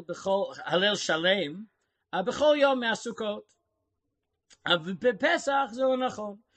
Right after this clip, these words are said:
בפסח ביום הראשון, או בחוץ לארץ בשני הימים הראשונים, אז אנחנו אומרים, "הלל שלם." אמ, אבל אחרי היום הראשון, או היומיים הראשונים,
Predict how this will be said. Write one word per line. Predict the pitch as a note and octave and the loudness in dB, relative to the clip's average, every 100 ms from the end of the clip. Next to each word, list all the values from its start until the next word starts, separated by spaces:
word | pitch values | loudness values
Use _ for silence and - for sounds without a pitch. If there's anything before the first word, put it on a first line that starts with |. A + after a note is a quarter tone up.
| _ - | _ -10
בפסח | E3 C4 C#4 B3 F#3 | 4 6 6 4 0
ביום | E3+ F#3 G3 | 0 0 0
הראשון, | D#3 C#3 - D#3 G#3 B3+ | -4 -6 -2 0 0 -2
או | |
בחוץ | C#3+ - F#3+ - | -6 -8 -8 -2
לארץ | D#3+ D#3+ D3+ B2+ - | 2 2 0 -8 -10
בשני | C3+ - E3 | -12 -6 -2
הימים | D3 C3+ E3 | 0 0 -2
הראשונים, | D3+ C#3 B2+ A#2 A2+ C#3 B3 _ _ _ - | -4 -6 -8 -10 -8 -10 -10 _ _ _ -4
אז | F#3+ G3 | 0 0
אנחנו | A3+ B3+ A3+ A#3 | 2 2 2 -6
אומרים, | A3+ G#3+ C4 B3+ G#3 | -6 6 6 8 2
"הלל | A3 A#3 | -2 -2
שלם." | G#3+ F#3+ F3+ A3 A#3+ C#4 _ _ _ _ - _ _ - | -2 -2 -2 -4 -6 -8 _ _ _ _ -20 _ _ -2
אמ, | E3+ - _ _ C3+ | -2 -4 _ _ -2
אבל | D3+ F4+ C#4 | 0 2 2
אחרי | F#3+ F3+ A#3 C#4 | 0 -2 0 2
היום | A#3 A#3 | 0 -2
הראשון, | B3 A#3+ - E4 D4+ | -4 -4 -4 -4 -2
או | D3+ D#3+ - _ | -4 -6 -10 _
היומיים | A#2+ C#3 C3+ G3 F#3 | -4 -2 0 0 0
הראשונים, | F3 G#3+ B3+ D#4+ G4 | -4 -2 -2 0 -4